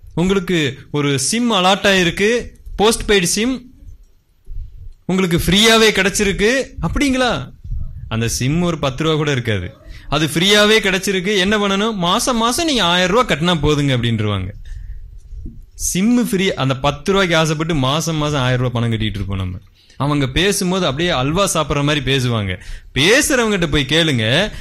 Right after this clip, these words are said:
உங்களுக்கு முதல்ல அந்த SIM allot பண்ணியிருக்கிறாங்களா,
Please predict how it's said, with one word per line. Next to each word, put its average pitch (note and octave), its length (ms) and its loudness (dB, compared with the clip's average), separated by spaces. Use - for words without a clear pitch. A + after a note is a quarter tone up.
உங்களுக்கு C#4 680 2
முதல்ல A3 360 2
அந்த F3+ 120 2
SIM F#3+ 280 0
allot D#3+ 300 0
பண்ணியிருக்கிறாங்களா, C3+ 640 2